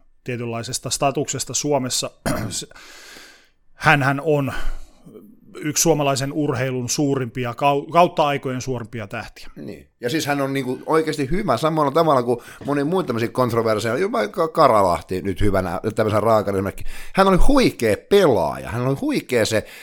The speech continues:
Speaker 2: pelin silmä ja se kyky ikään kuin lukea sitä peliä, ja sen takia hän pystyi pelata sellaisella tasolla, millä hän pelasi,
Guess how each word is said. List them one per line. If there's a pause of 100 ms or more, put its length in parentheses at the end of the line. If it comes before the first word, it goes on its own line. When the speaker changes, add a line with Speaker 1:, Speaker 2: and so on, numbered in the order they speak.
(180)
Speaker 2:
pelin
silmä
ja
se (380)
kyky
ikään
kuin
lukea
sitä
peliä,
ja
sen
takia
hän
pystyi
pelata
sellaisella
tasolla,
millä
hän
pelasi,